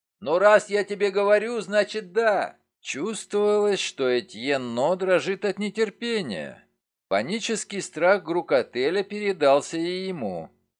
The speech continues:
А то, что Кавр все-таки посоветовал просить следователя, чтобы тот отозвал Мегре,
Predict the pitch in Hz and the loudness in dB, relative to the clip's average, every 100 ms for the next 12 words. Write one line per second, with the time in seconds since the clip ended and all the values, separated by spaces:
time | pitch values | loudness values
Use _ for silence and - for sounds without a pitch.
0 | _ _ _ - 85 - 131 123 - 131 | _ _ _ -6 -4 -2 -2 -2 -2 -4
1 | - 131 170 165 117 - - 139 143 143 | 0 2 2 0 -4 -10 -6 -6 -4 -8
2 | 147 - 131 139 127 131 151 151 139 - | -8 -6 -2 -2 -2 -2 -4 -4 -6 -4
3 | 127 127 - 143 - - 123 139 147 147 | -2 -4 -4 -12 -12 -14 -4 -2 0 -2
4 | 147 151 143 143 123 - - 123 127 127 | -4 -4 0 0 -2 -8 -8 -6 -6 -4
5 | 139 139 127 135 120 127 139 135 135 127 | -4 -2 -2 -2 -2 0 0 0 -6 -6
6 | 160 226 151 - | -2 0 -2 -4